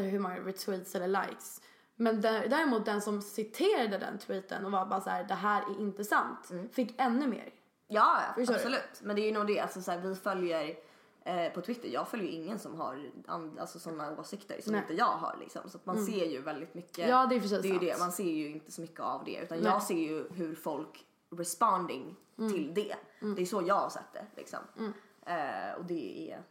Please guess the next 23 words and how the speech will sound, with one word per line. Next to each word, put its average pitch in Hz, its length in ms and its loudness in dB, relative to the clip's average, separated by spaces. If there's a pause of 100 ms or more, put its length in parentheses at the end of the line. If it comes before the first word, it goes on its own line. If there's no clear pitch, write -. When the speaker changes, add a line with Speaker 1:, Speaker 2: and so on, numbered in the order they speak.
(140)
Speaker 2:
mycket. - 360 -18 (440)
Speaker 1:
Mm. 208 200 -4 (440)
Speaker 2:
Mm. 185 120 -12 (160)
Speaker 1:
Jag 247 140 2
tror 302 120 4
att 277 280 0
folk 233 260 0
också, 214 260 -4
alltså 202 340 2
jag 233 240 2 (260)
hoppas 277 380 0
i - 20 4
alla 214 160 2
fall 196 180 2
att 196 180 -4 (880)
de 233 260 4
som 226 160 2
är 226 40 4
medvetna 233 560 4
blir 208 120 4
ännu 208 220 2
mer 202 160 2
medvetna. - 420 -8